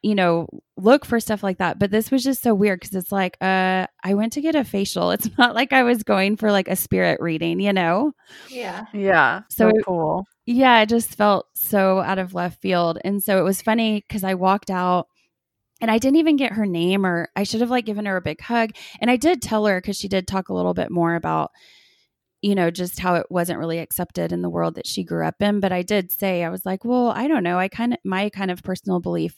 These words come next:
Speaker 1: is if you're using your gift for good, then I don't see any harm in that," you know? And, like, she just gave us, like, such a cool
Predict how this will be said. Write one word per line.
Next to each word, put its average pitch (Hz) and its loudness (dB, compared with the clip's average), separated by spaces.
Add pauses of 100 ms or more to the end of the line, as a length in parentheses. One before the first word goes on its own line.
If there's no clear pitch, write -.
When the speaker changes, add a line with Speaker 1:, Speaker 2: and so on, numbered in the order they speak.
Speaker 1:
is 170 -2 (480)
if 196 0
you're 202 0
using 190 -2 (100)
your 185 -2
gift 170 -4
for 175 -8
good, 180 -2
then 170 -4 (360)
I 180 -2
don't 185 -4
see 180 -4
any 170 -2
harm 170 0
in 185 0
that," 151 -4
you 180 -4
know? 170 2
And, 175 0
like, 151 -6
she 202 2
just 190 -4
gave 175 -4 (460)
us, 196 0
like, 175 -4
such - -6
a 180 -6
cool 175 -2